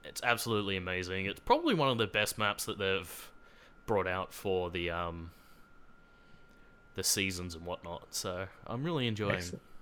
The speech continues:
Speaker 1: It's great fun.
Speaker 2: Well, that is good news. Um, just quickly before we go on to the invitationals, um, there's a Renown, um, discount at the moment, I believe.
Speaker 1: There is. Uh, so there was some server issues.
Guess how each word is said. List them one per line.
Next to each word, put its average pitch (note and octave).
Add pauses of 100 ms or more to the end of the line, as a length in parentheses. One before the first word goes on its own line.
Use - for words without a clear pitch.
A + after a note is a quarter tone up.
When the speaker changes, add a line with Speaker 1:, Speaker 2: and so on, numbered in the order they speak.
(280)
Speaker 1:
It's -
great D3+
fun. E2+ (840)
Speaker 2:
Well, E3
that C#3+
is C#3+
good G2
news. F#2
Um, B2 (100)
just -
quickly D3+
before B2+
we B2
go A2
on A2
to A#2
the A2
invitationals, G#2+
um, G2 (1300)
there's B2
a B2+
Renown, A2+ (100)
um, G2
discount G2
at F2+
the F#2
moment, F2
I E2+
believe. D#2 (180)
Speaker 1:
There C#3+
is. G#2 (400)
Uh, G2+
so G#2+ (260)
there A2
was G#2+
some F#2+
server C3
issues. B2+